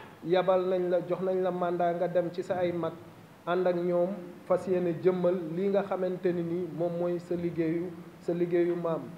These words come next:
Te ñu ngi jëm, incha Allahu Rabbi, ci le six mars, ci ziyaara boobu nga xamante ni nii, incha Allahu Rabbi, buñ ci eggee ak jàmm, Thierno Mouhamadul Bachir fas yéene na fa def déclaration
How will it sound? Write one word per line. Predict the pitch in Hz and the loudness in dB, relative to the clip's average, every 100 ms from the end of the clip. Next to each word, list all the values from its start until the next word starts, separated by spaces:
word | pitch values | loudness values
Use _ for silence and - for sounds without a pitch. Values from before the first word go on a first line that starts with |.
| - | -2
Te | 170 | 0
ñu | 180 | 2
ngi | 196 196 185 | 2 2 2
jëm, | 175 196 208 - | 2 2 0 -6
incha | 180 185 185 180 | -6 -4 -4 -2
Allahu | 185 180 175 180 | 0 2 0 0
Rabbi, | 175 165 170 - - - - | 0 0 -4 -6 -14 -20 -16
ci | - 185 | -6 0
le | 185 | 0
six | - 214 196 | 0 -4 -2
mars, | 175 170 - - - - - - | 0 0 -2 -12 -16 -18 -20 -10
ci | 185 180 - 147 135 | -6 -6 -8 -10 0
ziyaara | 180 175 170 165 165 - | 4 6 4 2 0 -4
boobu | 147 190 185 | 0 0 2
nga | 185 | -2
xamante | - 170 170 170 175 | 0 0 0 -2 -4
ni | 165 | -4
nii, | 160 160 170 | -4 -4 -6
incha | 165 170 170 | -6 -2 0
Allahu | 170 165 156 | 0 0 0
Rabbi, | 170 160 151 | -2 -2 -4
buñ | 147 170 | -6 -6
ci | 180 | -2
eggee | 175 170 170 | -2 0 -2
ak | 151 147 | -2 -2
jàmm, | 165 170 160 - - - - | 0 -2 -6 -16 -20 -20 -2
Thierno | 180 185 196 | 2 2 2
Mouhamadul | 190 185 185 175 170 | 0 -2 -2 -2 0
Bachir | 165 165 185 185 196 - - - | 0 -2 -2 -2 -4 -10 -18 -10
fas | - 190 190 | -2 -2 2
yéene | 196 190 185 | 0 2 2
na | 185 | 0
fa | 190 170 | 0 2
def | 175 - - - 151 | 2 0 -12 -10 0
déclaration | 170 180 180 180 175 170 180 | 0 2 2 4 2 0 -4